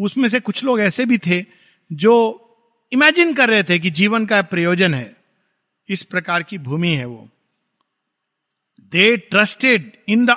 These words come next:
uncertain environment and waited for death to change their spirit scene।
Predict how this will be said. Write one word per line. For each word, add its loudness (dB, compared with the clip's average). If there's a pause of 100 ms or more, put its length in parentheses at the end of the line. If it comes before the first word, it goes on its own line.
(140)
uncertain 0
environment 0 (540)
and 2
waited 2 (100)
for 2
death 0 (260)
to -2
change 0
their 0
spirit -4
scene। -6